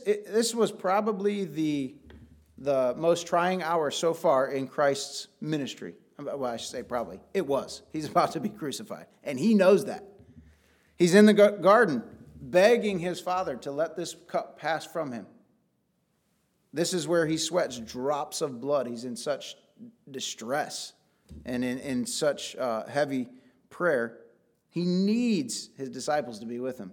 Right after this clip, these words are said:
and they all forsook him and fled. And they that had laid hold on Jesus led him away to Caiaphas the high priest, where the scribes and the elders were assembled.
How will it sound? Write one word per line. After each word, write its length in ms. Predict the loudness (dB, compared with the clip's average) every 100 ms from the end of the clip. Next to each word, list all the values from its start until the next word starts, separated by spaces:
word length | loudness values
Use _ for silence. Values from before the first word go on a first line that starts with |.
| -12
and 180 | -6 -6
they 120 | -6 -8
all 640 | -2 2 2 2 -2 -10 -20 _ _ _ _
forsook 460 | -8 -6 -4 -4
him 220 | -4 -8 -8 -14 _ _ _ _ -12
and 180 | -10 -8
fled. 380 | -4 -2 -2 -6 -20 _ _ _
And 160 | -4 4
they 140 | 6
that 340 | 6 2 0 2
had 220 | 2 4
laid 260 | 4 4 4
hold 300 | 2 2 2
on 120 | 0
Jesus 340 | 0 -2 -2
led 200 | 0 2
him 100 | 2
away 260 | 0 0 0
to 100 | -2
Caiaphas 480 | 0 2 2 -2 -4
the 80 |
high 160 | 0 0
priest, 360 | -2 -6 -4 -4
where 100 | -6
the 100 | -6
scribes 400 | 0 2 2 -2
and 100 | -2
the 80 |
elders 300 | -2 -2 -4
were 80 | -8
assembled. 400 | -8 -6 -6 -8